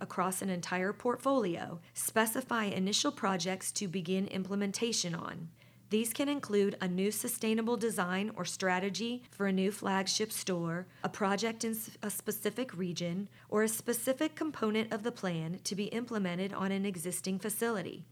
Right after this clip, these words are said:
Consider project timing, budget, location, and team when selecting pilots. Implementation phase action steps. One, create an implementation plan. This should outline tactics, timeline,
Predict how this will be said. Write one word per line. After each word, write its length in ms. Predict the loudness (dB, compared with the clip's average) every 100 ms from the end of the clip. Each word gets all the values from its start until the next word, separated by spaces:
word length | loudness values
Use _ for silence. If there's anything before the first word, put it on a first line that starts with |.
| -4
Consider 440 | 0 2 2 2 0
project 460 | -2 -4 -2 -4
timing, 520 | -2 0 2 0 -2 -6 -14 -4
budget, 480 | 0 0 0 -4 -4
location, 720 | -4 -2 0 0 0 0 -2 -4
and 180 | -4 -2
team 440 | -2 0 0 0
when 160 | -2 -2
selecting 580 | -2 -2 -4 -4 -4 -4
pilots. 640 | -6 -6 -8 -6 -6 -6 -12 -20 -20 -20 -20 -20 -20 -20 -20 -20 -2
Implementation 1000 | 2 2 4 4 2 2 4 4 4 2
phase 400 | 0 0 2 0 4
action 400 | 2 4 -2 -4
steps. 640 | -6 -6 -8 -6 -6 -6 -10 -20 -20 -2
One, 440 | 2 2 0 -6 -12 -16 -6
create 360 | 0 2 2
an 100 | 2 0
implementation 880 | 0 2 0 0 2 2 2 0
plan. 520 | -2 -6 -8 -8 -10 -12 -2
This 180 | 2 4
should 220 | 4 2 4
outline 440 | 2 4 2 0
tactics, 720 | 0 0 0 0 -2 -2 -6 -2
timeline, 600 | 0 2 2 0 0 -2